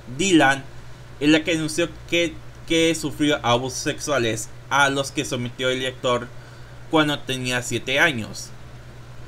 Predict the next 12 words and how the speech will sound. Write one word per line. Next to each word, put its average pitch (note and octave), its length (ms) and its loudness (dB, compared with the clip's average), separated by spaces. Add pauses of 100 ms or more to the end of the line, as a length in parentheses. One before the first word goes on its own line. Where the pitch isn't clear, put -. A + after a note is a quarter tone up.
(640)
El D#3 240 6
caso B3 280 8
se A3+ 160 2
remonta G#3 500 4
hace F3+ 360 8
más F3+ 360 2 (180)
de C#3+ 180 2
dos D#3 320 2
décadas C#3 560 6 (320)
y D3+ 140 0
fue F3+ 240 4
sobre-, E3 560 0